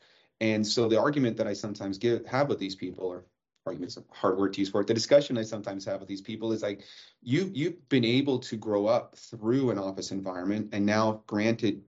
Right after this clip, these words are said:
you, again, you've built these habits and relationships, so you, you don't necessarily need it, but you're now denying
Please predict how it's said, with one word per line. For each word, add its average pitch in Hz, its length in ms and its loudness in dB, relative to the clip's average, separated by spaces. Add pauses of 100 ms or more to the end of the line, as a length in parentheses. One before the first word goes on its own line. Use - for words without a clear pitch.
you, 101 140 -6 (120)
again, 104 280 0
you've 95 140 -2
built 104 200 2
these 104 160 -2
habits 98 600 -2 (260)
and 104 120 0
relationships, 98 680 2
so - 100 0
you, 110 300 0 (160)
you 113 100 2
don't 120 100 4
necessarily 95 540 0
need 113 200 4
it, 87 220 0 (380)
but 113 120 2
you're 120 120 4
now 147 180 6
denying 104 840 -2